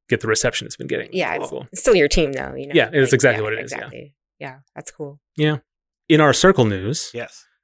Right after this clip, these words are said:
Speaker 1: uh, Origins, big tabletop convention, and G dex, uh, big, uh, video game convention happening at the same time in Ohio. And, um, our pal, uh, Max, who's the guest booker for this program, um, had his game Read the Robotanist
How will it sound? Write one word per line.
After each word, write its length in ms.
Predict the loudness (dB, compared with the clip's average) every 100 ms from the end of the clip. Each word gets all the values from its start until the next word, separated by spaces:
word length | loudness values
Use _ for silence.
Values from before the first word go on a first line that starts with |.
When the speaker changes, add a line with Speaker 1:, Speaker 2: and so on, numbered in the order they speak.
| _ 0
Speaker 1:
uh, 480 | 4 6 6 4 0 6
Origins, 680 | 8 8 6 4 2 0 0
big 260 | 0 4
tabletop 400 | 6 6 6 4
convention, 640 | 4 2 2 0 -2 -4 -2
and 200 | 2 2
G 160 | 4 6
dex, 480 | 6 6 2 -4 -6 0
uh, 360 | 4 6 4 2 2
big, 280 | 0 2 2
uh, 300 | 2 2 -4 -2
video 180 | 4 6
game 160 | 6 4
convention 480 | 2 2 0 -4 -8 -20 -2
happening 260 | 2 4 4
at 40 |
the 40 | 4
same 200 | 4 4
time 320 | 4 4 2
in 80 | 2
Ohio. 460 | 4 4 2 -2 _ _ -20 _
And, 320 | 2 4 6
um, 480 | 6 4 2 -2 -6 2
our 280 | 4 6 4
pal, 600 | 4 4 6 6 4 4
uh, 160 | 2 4
Max, 400 | 6 4 2 2
who's 160 | 2 2
the 80 |
guest 320 | 4 4 4 2
booker 240 | 4 4
for 140 | 4
this 160 | 2 4
program, 500 | 4 6 4 0 -8 _ -20 _ _
um, 520 | 2 4 4 2 -2 -2
had 220 | 2 4
his 200 | 4 4
game 340 | 4 4 2 4
Read 220 | 4 6
the 60 |
Robotanist 800 | 6 6 4 2 0 0 -4 -10